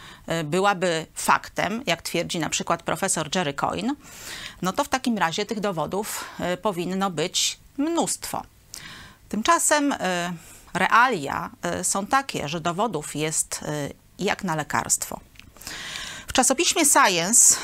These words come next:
e, z czternastego sierpnia tysiąc dziewięćset osiemdziesiątego pierwszego roku jeden z naukowców, e, paleoantropologów wyraził się tak:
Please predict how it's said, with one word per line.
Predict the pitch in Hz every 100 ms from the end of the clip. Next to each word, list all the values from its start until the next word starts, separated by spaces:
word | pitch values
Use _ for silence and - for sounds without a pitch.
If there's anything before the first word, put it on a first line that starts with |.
| - -
e, | 175
z | -
czternastego | - 247 240 240 - 311 269 262 262
sierpnia | 262 - 254 247 - 175
tysiąc | 214 - 196 202
dziewięćset | 170 247 269 254 202
osiemdziesiątego | 208 226 247 202 254 247
pierwszego | 220 214 226 175
roku | 202 - 190
jeden | 220 254 247
z | -
naukowców, | 208 180 262 277 - 151 - -
e, | 170
paleoantropologów | - 214 220 196 180 196 - 175 214 208
wyraził | 190 170 175 175 175
się | - 175
tak: | - - -